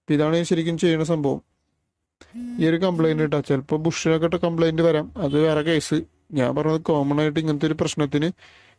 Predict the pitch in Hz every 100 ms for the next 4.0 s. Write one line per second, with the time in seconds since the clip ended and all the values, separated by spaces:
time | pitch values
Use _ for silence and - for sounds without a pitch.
0 | - 160 165 165 180 160 180 165 151 156
1 | 147 135 - 151 143 151 156 160 170 151
2 | 151 147 - 156 151 151 135 - _ _
3 | _ _ _ _ - - - _ 147